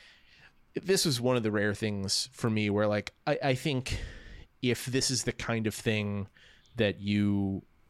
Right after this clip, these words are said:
think might be up your alley, like, a month of Apple T V Plus is five bucks. It's worth it.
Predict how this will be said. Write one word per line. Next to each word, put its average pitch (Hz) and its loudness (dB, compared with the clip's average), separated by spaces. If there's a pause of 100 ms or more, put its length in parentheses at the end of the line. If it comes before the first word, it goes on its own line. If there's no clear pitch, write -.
(100)
think 113 -2
might 104 0
be 98 -4
up - -4
your 104 0
alley, 98 -6 (440)
like, 120 2
a 117 0
month 107 0
of 104 -4
Apple 101 -4
T 104 -6
V 98 -6
Plus 98 -2
is - -6 (300)
five 92 -4
bucks. 92 -4
It's 113 -2
worth 92 -2
it. 95 -4